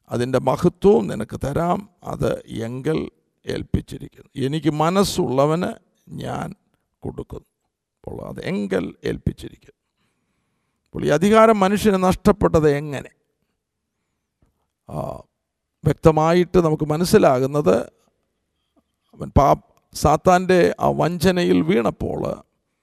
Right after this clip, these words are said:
അവനിൽ നിക്ഷിപ്തമായിരുന്ന ദൈവം നൽകിയതായിട്ടുള്ള,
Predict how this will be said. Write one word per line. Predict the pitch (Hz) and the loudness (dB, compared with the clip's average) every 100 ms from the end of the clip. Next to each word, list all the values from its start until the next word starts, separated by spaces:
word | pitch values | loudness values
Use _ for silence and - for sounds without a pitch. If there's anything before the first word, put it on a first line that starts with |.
| _ _ _ _ _ _ _ _ | _ _ _ _ _ _ _ _
അവനിൽ | 143 185 226 240 | 0 0 0 2
നിക്ഷിപ്തമായിരുന്ന | 202 - 226 - 208 185 165 147 135 - _ _ _ | 2 4 2 6 6 6 4 2 -2 -6 _ _ _
ദൈവം | - 139 156 147 | -6 -4 -6 -6
നൽകിയതായിട്ടുള്ള, | 139 160 175 170 180 196 - 175 180 | -6 0 2 4 2 0 -6 -6 -2